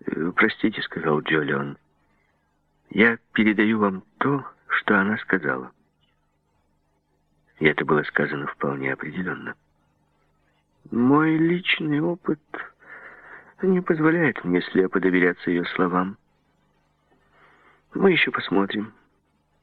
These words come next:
Джолион поднялся. "До свидания",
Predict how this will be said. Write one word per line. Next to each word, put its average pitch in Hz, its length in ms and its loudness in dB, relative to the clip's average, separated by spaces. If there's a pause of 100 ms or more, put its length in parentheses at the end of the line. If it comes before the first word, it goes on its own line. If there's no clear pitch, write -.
(1300)
Джолион 87 480 2
поднялся. 71 600 -2
"До - 120 -8
свидания", 64 560 -8